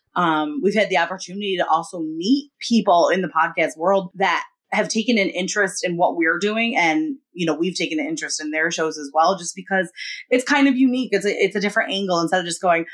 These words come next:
"Oh, this is, you know, this is a great T V show." And these are the, it's like, well, it's also, there's this mystery element to it. There's trying to figure it out. There's having guests on who are such big fans. So when we're not fans, it makes it even funnier <laughs> because they wonder what the heck we're talking about.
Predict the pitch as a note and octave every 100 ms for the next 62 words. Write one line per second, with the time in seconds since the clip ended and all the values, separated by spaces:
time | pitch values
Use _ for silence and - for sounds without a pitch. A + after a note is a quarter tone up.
0 | - C#4 D4+ C#4+ D4 C4 A3 C4 C#4 B3
1 | A#3+ A#3 A3+ B3 C4 C4 A#3+ A#3 A3+ A3+
2 | G#3+ A3 - G#3+ G3 F#3 G#3+ G#3 A3 -
3 | - - - A3+ A#3+ G#3+ E3+ A3 G3+ F3+
4 | - _ _ _ A3 G3 G#3+ B3 G#3 G#3
5 | F3+ F3 F3 F#3+ - F#3+ E3+ E3 E3 D3+
6 | - E3+ D#3+ D#3+ E3 F#3 F3+ F3 F#3 E3+
7 | E3 D3+ E3 D#3+ - D#3 F3+ E3 E3+ D3+
8 | D#3+ F3+ - D#3 D#3 D#3+ E3 - F3+ F3+
9 | F3 - E3 D#3+ D#3+ E3 E3 E3+ E3 E3+
10 | E3+ E3+ - - D#3+ D#3 D#3 D3+ - -
11 | - F#3 F3 D3 D3+ D3 C3+ D#3+ D#3+ D3
12 | C#3+ E3 - - - _ - F4+ - F4
13 | - A#3+ G#3+ G3+ F#3 F3 E3+ E3+ E3+ F3
14 | F3+ D#3+ D#3+ E3 E3 D#3+ D3+